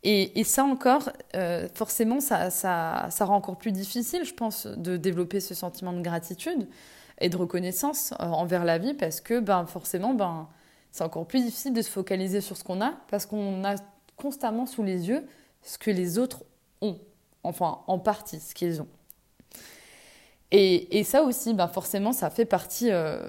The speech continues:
des, des choses qui, qui, je pense, nous empêchent de, de, de se rendre compte que parfois, on a aussi de la chance d'avoir ce qu'on a. Et que parfois, les choses que l'on a, nous, euh, les, les belles choses qu'on a dans notre vie,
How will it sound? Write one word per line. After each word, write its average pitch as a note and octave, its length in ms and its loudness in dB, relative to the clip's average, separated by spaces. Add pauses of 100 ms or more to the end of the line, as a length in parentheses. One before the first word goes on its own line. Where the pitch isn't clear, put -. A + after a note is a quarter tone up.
des, E3+ 260 0
des E3+ 160 0
choses C4+ 260 -4
qui, E3 440 -8
qui, - 180 -8
je E3 100 -2
pense, B3+ 320 -2
nous F3+ 200 -2
empêchent D4 540 -4
de, E3+ 560 -2 (220)
de, D#3+ 640 -6 (400)
de D#3 60 -12
se - 80 -8
rendre F3+ 180 -4
compte D4 200 -8
que A3 80 -4
parfois, F3+ 340 -2
on A3 140 0
a E3+ 80 -2
aussi E3+ 220 -4
de A3+ 80 0
la G3+ 80 2
chance A3+ 240 -4
d'avoir E3 240 0
ce - 60 -12
qu'on E3+ 160 -10
a. D#3 120 -12 (200)
Et F#3 80 -2
que F#3 140 -6
parfois, F#3+ 440 0
les A3+ 120 0
choses B3 260 -6
que A3 100 -4
l'on E3+ 360 -2
a, D#3+ 120 -4
nous, A3 360 0 (640)
euh, D#3 220 -4 (840)
les, E3 480 -4
les E3 300 -2
belles G#3+ 260 0
choses G#3+ 500 -4
qu'on F#3+ 200 -6
a G3 100 0
dans F3 140 -2
notre E3+ 320 -6
vie, F3+ 260 -4